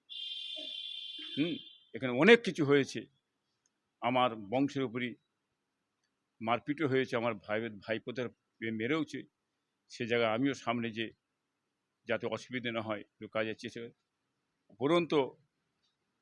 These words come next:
আমার মাথাও ফেটেছে, আপনারা জানেন, দেখেছেন। কিন্তু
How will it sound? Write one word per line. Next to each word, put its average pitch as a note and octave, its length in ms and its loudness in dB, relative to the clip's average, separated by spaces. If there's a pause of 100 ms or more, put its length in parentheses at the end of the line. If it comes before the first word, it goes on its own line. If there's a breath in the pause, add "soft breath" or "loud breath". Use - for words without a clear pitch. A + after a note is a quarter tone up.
(920)
আমার C3 280 4
মাথাও C#3+ 380 6
ফেটেছে, A#2+ 380 -2 (280)
আপনারা A#2 300 0
জানেন, A2 300 2
দেখেছেন। B2 440 -2 (2500)
কিন্তু G3+ 580 4